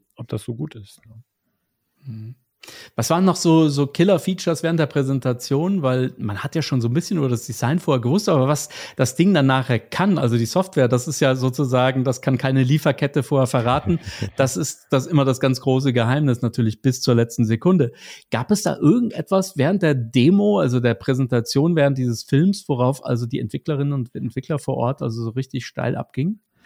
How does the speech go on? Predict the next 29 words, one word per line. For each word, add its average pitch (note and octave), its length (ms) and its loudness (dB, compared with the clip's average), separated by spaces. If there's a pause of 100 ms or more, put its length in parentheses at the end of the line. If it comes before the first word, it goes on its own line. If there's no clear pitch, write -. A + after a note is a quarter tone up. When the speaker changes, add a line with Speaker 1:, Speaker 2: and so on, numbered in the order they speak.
(680)
Speaker 1:
Also, C3+ 720 0
ähm, A#2+ 320 0
so B2 220 -6
in C3 80 -6
der B2 200 -2
Erinnerung C#3+ 560 -2
würde C3+ 160 0
ich - 100 -6
sagen, B2+ 720 0
bei G#2 360 2
dem, G#2 560 2 (160)
ich - 140 -20
weiß F2+ 140 -8
gar G2+ 100 -4
nicht, F#2+ 100 -6
wie F#2+ 40 -4
man's F2+ 220 -4
nennt, A#2+ 200 0
also F#2 280 -8
wo G#2 100 -2
du G2+ 140 -2
dein G2 240 -2
Gesicht F#2+ 320 -6
scannst, A#2+ 540 -2
so G2+ 80 -6
einen F#2+ 80 -6
virtuellen G#2 400 -4
Avatar A2 560 -6
erstellst C3 640 -4